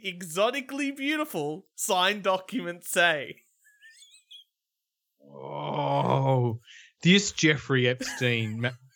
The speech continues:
Speaker 1: <laughs>
Speaker 2: Ghislaine Maxwell.
Speaker 1: Oh.
Speaker 2: This is just entertainment.
Speaker 1: Yeah, yeah, yeah.
Speaker 2: So,
Speaker 1: So a
Speaker 2: uh,
Speaker 1: tro-
Speaker 2: terrible what happened. Terrible what happened
Speaker 1: Oh,
Speaker 2: to
Speaker 1: yeah.
Speaker 2: the girls.
Speaker 1: A,
Speaker 2: But,
Speaker 1: so a
Speaker 2: oh, my
Speaker 1: trove
Speaker 2: God.
Speaker 1: of documents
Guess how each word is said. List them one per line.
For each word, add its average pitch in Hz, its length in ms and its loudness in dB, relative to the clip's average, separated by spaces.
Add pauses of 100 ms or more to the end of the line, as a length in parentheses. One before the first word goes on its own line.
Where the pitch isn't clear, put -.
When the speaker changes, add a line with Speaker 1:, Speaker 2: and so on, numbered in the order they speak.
Speaker 1:
<laughs> - 400 -20
Speaker 2:
Ghislaine 127 420 2
Maxwell. 117 760 -2 (320)
Speaker 1:
Oh. 220 220 -10 (840)
Speaker 2:
This 113 220 -8
is 107 120 -12
just - 300 -12
entertainment. 104 720 -12
Speaker 1:
Yeah, 156 260 -8
yeah, 147 40 -8
yeah. 156 180 -4 (340)
Speaker 2:
So, - 100 4
Speaker 1:
So 180 40 10
a 196 40 10
Speaker 2:
uh, 214 80 10
Speaker 1:
tro- 208 160 6
Speaker 2:
terrible 220 320 6
what 156 160 4
happened. 139 240 -2
Terrible 151 280 0
what 120 120 -6
happened 180 140 -2
Speaker 1:
Oh, 262 40 4
Speaker 2:
to 247 60 4
Speaker 1:
yeah. 165 60 0
Speaker 2:
the 123 60 0
girls. 117 140 -4
Speaker 1:
A, - 60 -2
Speaker 2:
But, 123 100 -8
Speaker 1:
so 143 60 4
a 156 60 8
Speaker 2:
oh, 151 40 6
my 143 60 2
Speaker 1:
trove 240 220 4
Speaker 2:
God. 269 100 -2
Speaker 1:
of 208 140 -8
documents 214 680 -4